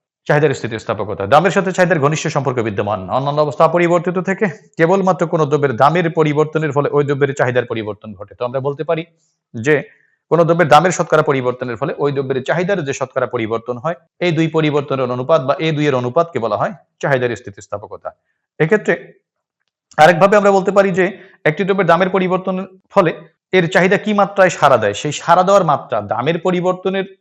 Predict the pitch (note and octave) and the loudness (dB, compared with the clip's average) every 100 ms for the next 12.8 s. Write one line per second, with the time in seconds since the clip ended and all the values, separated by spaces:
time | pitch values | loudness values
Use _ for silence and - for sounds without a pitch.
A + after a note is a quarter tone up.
0 | _ F#3 E3+ - _ _ _ - D#3 F3+ | _ -2 -2 -2 _ _ _ -4 -2 0
1 | F#3+ A3 G3+ G3 G3 F#3+ F#3+ G#3+ G3 F#3+ | -2 -2 2 2 2 0 -2 -4 -4 -4
2 | F3+ F3 D#3+ C#3+ A#2 - G3+ - _ _ | -6 -2 -2 -2 -4 -10 -12 -12 _ _
3 | _ - D3+ F3 F3+ E3+ C#3+ D#3 - F3+ | _ -4 0 0 0 0 0 -2 -4 -4
4 | E3+ - F3 G2+ C3+ D3 F#3 F3+ F3+ - | -2 -6 -6 0 0 0 -2 -2 -4 -8
5 | C3+ - _ _ _ _ C#3+ C3+ A#2+ A2 | -10 -10 _ _ _ _ 0 2 0 -2
6 | A2+ A2 - A2+ G2+ A2 A2 B2+ B2+ C3 | -8 -10 -8 -8 -6 -6 -4 -2 -2 0
7 | B2 A2+ A#2+ A#2+ B2+ B2 C#3+ E3 _ _ | 0 0 -8 -8 -8 -6 -6 -8 _ _
8 | - A#2+ B2 A2+ B2+ A2+ B2+ A#2+ A2 C3 | -2 0 0 -2 -6 -4 -4 -2 4 4
9 | D3+ E3 E3 E3 D3 E3 D3+ E3 E3 C3 | 4 2 0 -2 -2 -2 -2 -4 0 2
10 | D#3 F3 F3+ F3+ F3+ F3+ F3 G3 G3 C#3+ | 2 2 0 0 -2 -4 -4 -4 -2 -2
11 | C#3+ D3 D3+ D3 D3+ D#3+ D#3 D3+ D#3 B2+ | -2 -2 -2 0 0 0 -2 -4 -4 -2
12 | D3+ D3+ - C#3+ - A#2 C#3 | -2 0 0 -2 0 -4 -4